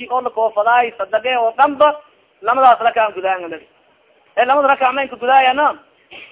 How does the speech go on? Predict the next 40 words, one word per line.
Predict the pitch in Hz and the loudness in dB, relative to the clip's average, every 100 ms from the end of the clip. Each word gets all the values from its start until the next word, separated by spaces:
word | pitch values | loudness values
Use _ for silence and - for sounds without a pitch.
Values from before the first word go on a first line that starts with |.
| 196 | 0
Aad | 233 | 2
hubnaadi | 240 240 247 262 247 | 2 0 2 2 2
ka | 247 262 262 | 0 4 4
horta | 247 262 | 2 -4
jirka | 226 220 262 | -12 -6 -4
lay | 247 | -4
kumid | 220 240 | -6 -8
yihiin. | 214 190 160 _ _ _ _ _ _ - | -8 -8 -12 _ _ _ _ _ _ -4
Kolkan | 247 262 262 | -2 0 0
lamada | 269 269 277 | 2 4 2
rak'a | 269 247 | 2 0
may | 269 | -2
jirka | 269 262 320 | -6 -2 0
dhan | 285 254 | 0 -2
ka | 233 | -4
sameeyay | 226 220 208 175 143 | -4 -4 -2 -4 -6
maana. | 156 160 - _ _ _ - | -20 -20 -20 _ _ _ -16
Jirka | 170 262 | -8 -6
dhan | 226 220 | -4 -6
ku | |
tukaday. | 196 220 196 170 - _ _ _ | -8 -6 -4 -4 -8 _ _ _
Hubnaadi | 165 202 202 | -4 -2 -2
dhan | 247 285 | -6 -6
dag | 226 | -4
dagaajay | 220 202 180 185 170 | -2 -2 -2 -6 -6
maana. | 165 160 160 _ _ _ - | -12 -18 -20 _ _ _ -10
Kolkan | 214 | -6
meel | 247 240 | -4 0
leh | 226 | 0
qaagalay. | 214 208 180 175 170 - _ _ - | 0 -2 -2 -6 -6 -12 _ _ -4
Sadaqi | 202 220 | -4 -4
yani | 233 214 233 | -4 -4 -4
kolkan | 220 233 226 | -8 -6 -4
reed | 226 - _ - | -4 -6 _ -4
adoo | 202 240 | -2 -2
sadaqadi | 220 214 226 220 | -6 -8 -8 -8
gudaay | 208 196 | -8 -4
lamada | 220 262 220 | 0 2 2
rak'a | 208 208 | 0 -4
gudaay. | 180 175 | -4 -10